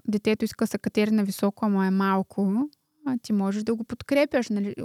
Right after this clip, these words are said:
Щом има порив да изследва нещо, отиваш, подкрепяш го. А,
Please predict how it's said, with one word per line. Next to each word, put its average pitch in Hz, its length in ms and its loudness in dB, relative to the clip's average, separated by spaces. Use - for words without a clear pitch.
Щом 277 240 0
има 330 120 2
порив 269 340 0
да 220 100 2
изследва 208 400 -2
нещо, 214 440 -2
отиваш, 262 400 -4
подкрепяш 269 560 -2
го. 190 180 -4
А, 233 220 2